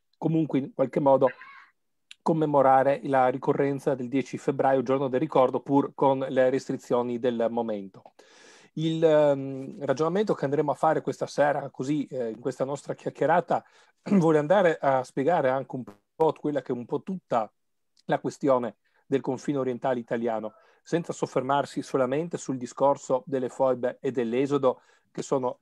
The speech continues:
il centro del dieci febbraio. Ma vogliamo far capire questa sera che, eh, l'italianità, la presenza degli italiani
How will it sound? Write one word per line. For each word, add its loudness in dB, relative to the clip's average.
il -6
centro -2
del -4
dieci -4
febbraio. -6
Ma -8
vogliamo 0
far 0
capire -2
questa -4
sera 0
che, 2
eh, -2
l'italianità, 0
la -10
presenza -4
degli -10
italiani -4